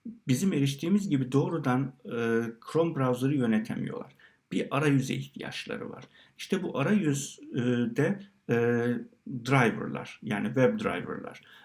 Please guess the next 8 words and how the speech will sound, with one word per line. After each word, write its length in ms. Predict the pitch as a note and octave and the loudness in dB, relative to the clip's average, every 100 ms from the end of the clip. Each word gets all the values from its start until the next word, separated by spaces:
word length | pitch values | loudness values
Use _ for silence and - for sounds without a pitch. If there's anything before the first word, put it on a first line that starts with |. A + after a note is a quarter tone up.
| - | -2
E, 360 | A2+ A#2 A2+ A#2 A2+ | 2 4 4 2 0
bu 280 | C3 D3+ D#3+ | -4 -2 0
driver'ları 840 | C#3+ E3+ G3+ F#3+ D#3 C#3+ C#3 C#3 - _ - | 2 2 2 0 0 2 2 2 -2 _ -14
yüklememiz 800 | C3 C3 A#2 C#3+ C#3+ D#3+ G3 G3 | -6 -2 0 4 4 4 0 0
gerekiyor 520 | B2+ B2 A#2+ - B3 | 0 0 0 -2 -2
ki 100 | - | -2
yazdığımız 600 | B2+ A#2+ B2 D3+ - G#2+ | 0 0 0 0 0 0
komut 540 | - - A2 B2+ - | -2 2 4 4 0